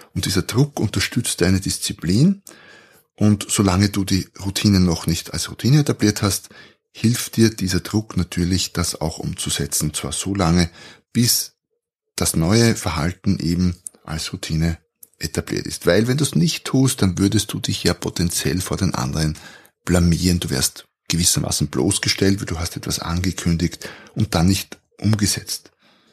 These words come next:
Ein Schritt weiter, Tipp Nummer sieben wäre, andere mit einzubinden. Also nicht nur zu informieren, sondern mit einzubinden. Das wäre so etwas wie gemeinsam laufen zu gehen. Du machst dir mit deinem Freund, Freundin aus,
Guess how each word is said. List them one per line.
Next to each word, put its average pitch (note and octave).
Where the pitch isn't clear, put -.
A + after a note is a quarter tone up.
Ein -
Schritt -
weiter, B2
Tipp -
Nummer G2+
sieben A#2+
wäre, G#2
andere A2
mit G#2
einzubinden. -
Also F2+
nicht G#2+
nur G2+
zu -
informieren, B2
sondern G#2
mit G2+
einzubinden. A#2+
Das -
wäre G2
so G2+
etwas G2
wie G2+
gemeinsam A2
laufen F#2
zu -
gehen. F2
Du F#2+
machst F#2+
dir G2+
mit F2+
deinem E2
Freund, A#2+
Freundin G#2
aus, F#2